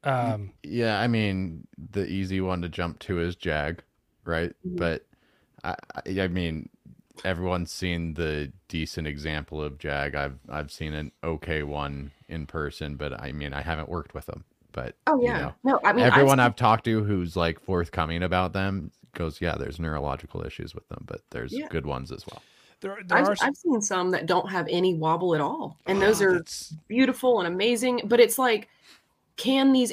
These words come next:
Speaker 3: animals truly be bred and, and carry over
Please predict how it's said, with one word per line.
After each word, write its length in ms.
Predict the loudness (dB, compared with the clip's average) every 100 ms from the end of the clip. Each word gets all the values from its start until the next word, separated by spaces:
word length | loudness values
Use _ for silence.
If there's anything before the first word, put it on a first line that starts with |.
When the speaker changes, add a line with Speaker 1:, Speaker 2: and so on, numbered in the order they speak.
| 0
Speaker 3:
animals 560 | 2 2 2 2 0
truly 540 | -6 -2 0 2 0 -2
be 540 | -2 -2 -2 -4 -8 -14 _ _ _ _
bred 460 | 2 4 4 2 -2
and, 260 | -2 -2 -2
and 400 | -2 0 -2 -4 -8
carry 400 | -10 -4 0 2
over 560 | 2 2 0 0 -2 -4